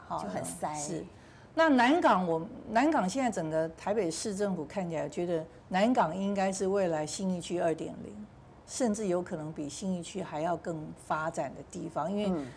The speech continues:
Speaker 1: 南港车站它基本上是无铁公构。
Speaker 2: 嗯。
Speaker 1: 那南港附近周边，其实公共建设现在真的是风起云涌的投入了，再加上北流现在又开幕了。
Speaker 2: 嗯。
Speaker 1: 那整个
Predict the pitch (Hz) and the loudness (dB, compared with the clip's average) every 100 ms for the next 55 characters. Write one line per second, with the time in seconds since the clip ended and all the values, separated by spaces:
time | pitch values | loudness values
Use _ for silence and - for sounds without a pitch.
0 | - - 208 214 156 202 202 190 190 202 | -8 0 2 2 0 2 2 2 -2 -2
1 | 180 156 175 180 151 165 - 160 - 156 | -4 -4 -4 -4 -6 -6 -6 -8 -6 -8
2 | 151 - 147 143 - - - - 190 160 | -8 -8 -8 -8 -16 -20 -20 -8 -6 -6
3 | - - - - 214 - 202 202 220 180 | -8 -20 -12 0 0 2 0 2 4 2
4 | 156 156 233 196 180 202 180 - 196 196 | 0 -6 -4 -4 -2 -2 -2 0 2 2
5 | 190 196 190 190 185 180 170 202 202 190 | 0 0 0 -2 -2 -4 -2 0 0 0
6 | 202 175 - 175 165 196 170 185 196 165 | 0 -2 -2 -2 -2 -2 -2 -2 -2 -2
7 | 156 190 165 156 - - - - - 196 | -4 -4 -4 -6 -18 -20 -20 -16 -2 0
8 | 196 - 156 156 180 160 156 156 - 139 | 0 -4 -6 -2 -2 -2 -6 -8 -6 -4
9 | 156 175 160 151 160 - - - 202 196 | -2 0 -2 -4 -8 -16 -20 -4 -2 2
10 | 190 190 170 147 143 143 151 - - - | 0 0 -2 -2 -4 -4 -8 -10 -20 -8
11 | 202 190 185 180 185 185 196 175 151 175 | -4 -2 -2 -2 -2 0 0 -2 -6 -10
12 | - - 180 147 - - - 220 202 196 | -14 -10 -6 -6 -10 -20 -8 -4 -2 -2
13 | 180 175 175 | -2 -2 -4